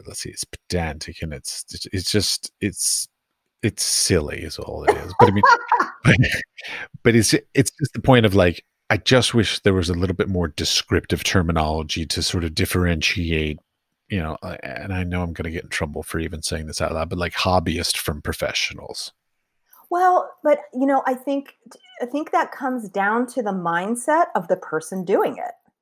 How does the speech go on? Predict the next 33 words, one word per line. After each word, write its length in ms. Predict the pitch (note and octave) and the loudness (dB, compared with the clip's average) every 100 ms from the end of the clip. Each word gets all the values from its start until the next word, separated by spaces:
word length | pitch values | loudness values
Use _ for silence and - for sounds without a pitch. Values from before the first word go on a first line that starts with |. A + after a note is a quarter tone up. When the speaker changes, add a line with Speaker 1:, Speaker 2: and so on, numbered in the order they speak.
| _ | _
Speaker 2:
And, 180 | F#3 F#3+ G3 | 0 0 2
and 160 | G#3 | 4
I 100 | G#3+ | 4
think 400 | A3 C4 A#3+ A#3 - | 4 4 4 2 -8
that's 480 | E3 F#3+ G#3+ - B3 | 2 4 4 2 2
where 480 | A#3+ G#3+ G#3 G3+ - _ _ - | 6 8 6 4 -2 _ _ 4
you'll 160 | A3+ | 6
have 140 | C4+ D#4+ | 8 4
an 60 | |
art, 260 | - G3+ G3+ | 6 6 6
like, 120 | F#3+ | 4
I'll 140 | D#3+ G#3+ | 4 4
meet 160 | C#4 | 2
an 100 | C4 | 2
artist 340 | - F#3+ A#3+ A#3+ | 2 2 0 -2
who's 140 | A#3 | -2
been 140 | G#3+ | -2
making 260 | F#3+ F#3+ A3 | -2 -4 0
art 200 | G3+ G3 | 0 0
for 140 | - F#3+ | -4 -4
thirty 360 | - F#3 F#3 | -2 -2 -2
years, 480 | E3+ G#3 F3 D3+ D#3+ - | -2 2 2 0 -4 -6
and 220 | F#3+ F#3 | -6 0
they 160 | G3 F#3 | 0 0
still 300 | - A#3 G#3+ | 2 2 4
don't 280 | G#3 G3 | 4 2
feel 320 | - A3+ G3+ D#3+ | -4 2 2 4
valid 480 | F3 F#3 F#3 D#3 | 6 6 6 2
to 80 | - | -2
call 220 | - F3 | -2 0
themselves 440 | F3 F3 F3 E3 D#3+ | 0 -2 0 0 0
an 120 | D#3 | -2
artist. 680 | F3 G#3 F#3+ - - - _ | 0 0 -2 -8 -12 -18 _